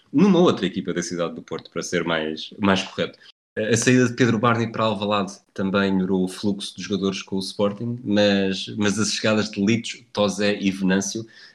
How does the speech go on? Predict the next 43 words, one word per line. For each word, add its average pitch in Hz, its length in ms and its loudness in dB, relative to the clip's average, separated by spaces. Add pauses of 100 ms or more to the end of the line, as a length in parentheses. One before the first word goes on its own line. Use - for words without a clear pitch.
eh, 95 240 -4
acabaram 101 340 2
por 101 140 -6
não 95 160 0
ter 98 180 0
grande 98 380 4
influência, 92 640 -2
portanto, 87 260 -8
desta 90 320 -2
vez 92 360 -2 (360)
não, 90 380 2
não 101 240 4
houve 98 160 4
essa 95 220 -2
vantagem, 95 520 0
apesar 110 300 2
de 107 120 -10
Pedro 98 200 -4
Barney 98 260 0
não 98 200 -2
ser 98 180 -12
necessariamente 90 800 -8
também 87 380 -6 (100)
uma 98 240 2
grande 92 400 0
ausência. 82 500 -10 (360)
De 95 80 -14
resto, 104 420 0
Lemaites 104 480 2
chegou - 400 -4
do 101 100 0
Farense 101 440 -2
para 95 120 -6
ser 95 200 -4
dono 95 200 0
da 92 60 -2
baliza, 151 460 0 (320)
Caetano 117 500 2
regressou 110 440 -4
ao 104 60 0
Bessa 107 360 0
depois 101 340 -2
de - 80 -8